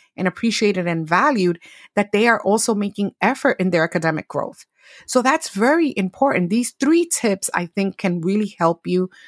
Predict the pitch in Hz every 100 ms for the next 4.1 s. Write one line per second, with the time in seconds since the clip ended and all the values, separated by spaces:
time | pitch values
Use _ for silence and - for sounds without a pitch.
0 | - - 180 170 - 170 175 165 - -
1 | - - - - 214 226 190 233 302 370
2 | 285 240 220 226 220 - - 170 170 202
3 | 226 _ _ _ _ 196 208 208 220 202
4 | 202